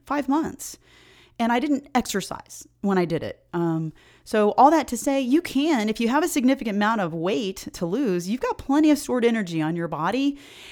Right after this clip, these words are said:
And I would recommend that you just focus in on, you know,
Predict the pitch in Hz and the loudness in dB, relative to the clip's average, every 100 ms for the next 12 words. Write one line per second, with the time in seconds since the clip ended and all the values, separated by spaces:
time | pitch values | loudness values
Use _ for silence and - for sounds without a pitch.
0 | - - 196 180 175 254 294 294 233 240 | -12 -2 0 4 4 4 2 2 2 0
1 | 202 202 254 254 220 190 185 190 - 180 | 0 -4 -2 -4 -4 -4 -6 -8 -2 -2
2 | 175 156 196 269 180 175 170 185 - _ | -2 -6 -4 -2 0 0 0 -4 -12 _
3 | 196 202 175 190 | -8 -4 -2 -4